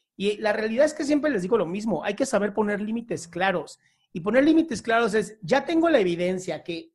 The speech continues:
por lo menos no solamente soy yo, ni, si son varios estudios y varias cosas que me dicen es esto, pues no lo hago y listo, ¿no? Y hazle como quieras y te pones bien. Y les digo, pónganse locos,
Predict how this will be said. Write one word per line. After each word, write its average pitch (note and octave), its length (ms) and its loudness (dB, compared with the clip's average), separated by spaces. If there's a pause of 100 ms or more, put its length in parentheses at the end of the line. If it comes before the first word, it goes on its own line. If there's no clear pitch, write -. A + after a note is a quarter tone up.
por G3+ 160 -4
lo G#3 80 0
menos D4+ 380 4 (260)
no A3 140 4
solamente A#3+ 400 6
soy G#3+ 220 0
yo, G#3 200 0
ni, E3+ 200 -4
si E3 160 -14
son B3+ 260 -2 (240)
varios A3+ 500 4
estudios G3+ 600 0
y E3+ 40 -8
varias G#3+ 280 0
cosas A3+ 180 -2
que F3+ 120 -6
me F3+ 100 -4
dicen G#3+ 320 -4
es G3+ 240 -6
esto, A3+ 480 0 (360)
pues D3+ 160 -8
no F#3 140 0
lo E4 160 4
hago D4+ 240 6
y A3+ 80 0
listo, E3 480 0
¿no? A3+ 300 0
Y F3+ 160 -4
hazle B3+ 260 0
como G3 220 -2
quieras G#3+ 280 -2
y F3+ 40 -6
te D#3+ 100 -8
pones B3+ 260 -2
bien. A3+ 300 -4
Y F#3+ 80 -6
les F3+ 140 -2
digo, A3+ 180 4
pónganse E4 480 6
locos, A3 500 6